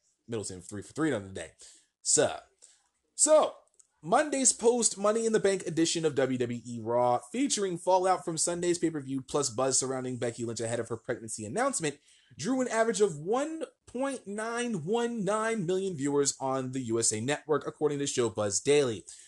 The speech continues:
This is still under two million viewers, but up thirteen point eight percent from last week's one point six eight six million viewers, which was the new lowest Raw viewership in history. Christmas Eve twenty eighteen drew the previous record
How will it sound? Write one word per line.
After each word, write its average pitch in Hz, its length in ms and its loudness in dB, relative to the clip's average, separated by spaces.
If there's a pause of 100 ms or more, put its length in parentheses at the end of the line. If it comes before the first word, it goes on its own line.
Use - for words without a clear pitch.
(160)
This - 140 -2
is 110 80 2
still 190 240 4
under 247 140 0
two 254 200 -2
million 262 300 -4
viewers, 247 340 0
but 202 180 2
up 190 160 2
thirteen 254 680 2
point 220 340 4
eight 190 240 2
percent 180 560 4 (400)
from 95 180 -10
last 123 340 -2
week's 110 280 -6
one 196 480 0
point 214 300 0
six - 440 2
eight 196 260 2
six - 360 6
million 156 340 -4
viewers, 214 380 -2
which 156 140 0
was 143 240 4
the 151 180 -6
new 240 340 -4
lowest 202 400 4
Raw 170 260 4
viewership 147 580 2 (520)
in 120 200 -4
history. 110 760 2
Christmas 113 340 -6
Eve 196 220 -4
twenty 165 340 -4
eighteen 165 460 -4
drew 143 140 -6
the 147 80 -6
previous 139 400 -2
record 135 340 0